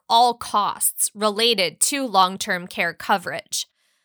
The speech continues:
According to the program director, the maximum benefit amount is designed to cover twenty hours of home care service per week for one year. Again, not a long-term, long-term care solution, but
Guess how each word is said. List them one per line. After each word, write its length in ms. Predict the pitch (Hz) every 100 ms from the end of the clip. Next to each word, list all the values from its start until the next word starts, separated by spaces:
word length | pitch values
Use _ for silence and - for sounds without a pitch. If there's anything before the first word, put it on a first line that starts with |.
| _
According 460 | 240 226 359 403 392
to 100 | 392
the 100 | 349
program 560 | 330 220 208 202 196
director, 720 | 208 202 208 240 - 175 165 185
the 80 |
maximum 720 | 208 214 269 403 - 453 330 226
benefit 400 | 226 254 247 190
amount 440 | 180 160 175 -
is 220 | - 202 185
designed 500 | 214 196 220 262 277
to 120 | 294
cover 440 | - 202 196 - -
twenty 520 | - 277 359 - -
hours 500 | - 202 202 196 196 -
of 120 | 208
home 380 | 202 208 240 285
care 300 | - 226 214
service 600 | - 202 175 170 170 -
per 260 | - 294 415
week 380 | 262 190 208 - _ _
for 180 | - 247
one 500 | 226 180 185 185 190 -
year. 480 | 180 196 - - - _ -
Again, 480 | 208 214 180 156 - _ _ _ _
not 260 | 220 294 370
a 140 | 285
long-term, 920 | 262 233 330 415 403 - 196 180 180 -
long-term 520 | 220 208 196 226 190
care 240 | 220 190 180
solution, 760 | - 185 170 - 160 147 196
but 240 | - 175